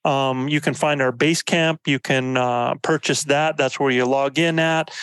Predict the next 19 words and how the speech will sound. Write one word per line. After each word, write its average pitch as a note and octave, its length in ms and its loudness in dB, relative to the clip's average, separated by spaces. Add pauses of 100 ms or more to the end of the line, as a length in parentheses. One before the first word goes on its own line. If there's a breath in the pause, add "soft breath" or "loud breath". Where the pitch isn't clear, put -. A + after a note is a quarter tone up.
(180 loud breath)
You C3 120 0
can C#3 120 0
find C#3+ 280 0
out C3+ 160 0
about C3 260 -2
Elk D3 220 -2
Bros C#3+ 240 2
Adventures, D3+ 840 0
um, C3 440 -2
our B2 180 0
coached - 460 -2
hunts. D#3 520 -2 (400 loud breath)
Uh, B2+ 320 0
you'll C3+ 140 0
be D3+ 160 2
able D3 200 0
to - 160 -4
find D3+ 500 -2
everything F3 640 0